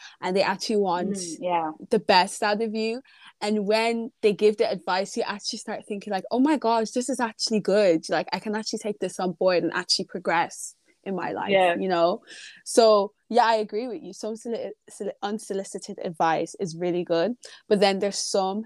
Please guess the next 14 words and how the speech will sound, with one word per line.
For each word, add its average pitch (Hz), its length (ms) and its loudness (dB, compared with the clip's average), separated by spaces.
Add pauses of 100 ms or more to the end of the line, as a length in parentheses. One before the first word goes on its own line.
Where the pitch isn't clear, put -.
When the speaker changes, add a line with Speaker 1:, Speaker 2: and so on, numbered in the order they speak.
(120)
Speaker 1:
that 180 200 0
is 175 180 -6
just - 460 -12
rubbish 180 540 -6
and 170 380 -8
you 190 80 -2
just, - 460 -8 (340)
there 220 100 6
was 202 120 0
no 214 140 8
point 214 360 6
of 190 120 -4
you 185 160 -2
hearing, 180 500 -2